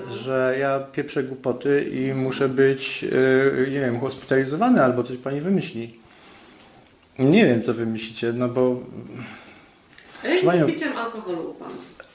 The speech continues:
Speaker 1: e, może umówmy się tak, bo wy macie moje, mm, pewnie wcześniejszą opinię i te pytania, na pewno jest, jestem w komputerze, tak?
Speaker 2: Tak.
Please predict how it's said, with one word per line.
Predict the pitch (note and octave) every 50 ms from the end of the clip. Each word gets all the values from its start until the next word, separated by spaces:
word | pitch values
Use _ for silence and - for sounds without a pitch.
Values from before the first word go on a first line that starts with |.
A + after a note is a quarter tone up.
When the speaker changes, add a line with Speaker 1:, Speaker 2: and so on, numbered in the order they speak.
| - -
Speaker 1:
e, | C3+ C3 C3 C3 B2+ C3 C3 C3 B2+ - - - - - - -
może | F#3 A#3 B3+ C4+
umówmy | B3 A3 G#3 G#3 A3
się | A3 G3 E3
tak, | - A2 G#2 G#2 A2+
bo | A#2+ B2+
wy | B2+ F3+ A#3+
macie | C4 C4+ B3+ B3+ - A#3 G#3+
moje, | F#3 F3 F3 E3+ E3 D#3 D#3 D3+ C#3+
mm, | C#3+ C#3+ C#3 C#3 - C#3 C3+ C3+ C3 C3 C3 C3 C3 B2+ C3 B2+ B2 B2+
pewnie | C#3+ C3+ C3 C3 B2+ B2+
wcześniejszą | C3 - B2+ - C#3 C3 C3 - A#2+ A2+
opinię | G#2 - - F#3+ G#3 G3+ F3 D3+
i | C#3+
te | D3 C3
pytania, | B2 - B2+ B2+ D3+ D#3 D#3 C#3+
na | C3
pewno | C3 C#3 D3 D3
jest, | C#3+ C#3 - C#3+
jestem | C#3+ D3+ C#3+ - - C3 A#2+
w | -
komputerze, | - A#2+ A#2 - A#2+ - - F#2 F#2 F#2 F#2+ G2 A2 - - _ _ -
tak? | C#3+ D3+ F3+ F#3
Speaker 2:
Tak. | - - - - - - G#3+